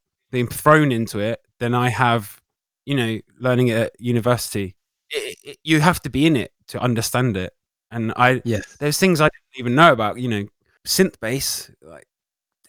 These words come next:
Speaker 1: I didn't even know how to play synth bass. I didn't,
Speaker 2: <laughs>
Speaker 1: I'd never,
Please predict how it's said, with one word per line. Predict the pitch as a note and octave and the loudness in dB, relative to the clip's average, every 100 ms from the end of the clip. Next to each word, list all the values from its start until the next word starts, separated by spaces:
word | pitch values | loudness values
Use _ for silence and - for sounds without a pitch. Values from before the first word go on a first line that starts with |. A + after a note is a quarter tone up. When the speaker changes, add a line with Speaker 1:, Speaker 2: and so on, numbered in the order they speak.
| _ _ | _ _
Speaker 1:
I | - | -10
didn't | C#3 C#3+ | -6 -4
even | C3 | -2
know | B2 | -4
how | A#2+ | -6
to | |
play | - A#2 | -6 -6
synth | D#3+ D3+ A2+ | -6 -8 -8
bass. | G2+ F#2+ - - _ - | -10 -10 -12 -16 _ -8
I | B2+ | -4
didn't, | C#3+ A#2+ - | -2 -4 -2
Speaker 2:
<laughs> | B2+ - - | -2 -2 -6
Speaker 1:
I'd | C3 | -2
never, | C#3 C#3 | 0 2